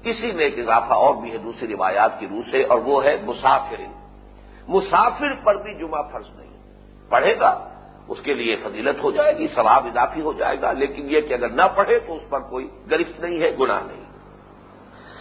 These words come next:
ایک اور حدیث ہے، یہ بھی سنن ابی داؤد کی، اور یہ حضرت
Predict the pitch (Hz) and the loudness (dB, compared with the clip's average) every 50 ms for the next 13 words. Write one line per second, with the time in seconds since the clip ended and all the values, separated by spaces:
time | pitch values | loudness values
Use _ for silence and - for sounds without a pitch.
0 | - - - - - - - - - - - - - 170 165 202 226 262 233 208 | -18 -18 -18 -16 -18 -18 -18 -18 -18 -10 -2 2 2 4 6 6 6 6 4 2
1 | 214 214 240 233 - 226 220 202 196 208 208 208 - - 175 175 170 165 156 151 | 2 0 -2 -8 -4 -2 -2 0 2 2 0 0 -2 -4 -2 -2 -2 0 0 -2
2 | 147 147 131 127 131 151 165 180 - - 156 165 170 175 165 170 175 147 151 151 | -2 0 2 2 4 4 2 -2 -6 -6 -2 0 0 0 0 -2 -4 -4 -2 -2
3 | 160 170 - | -2 -4 -2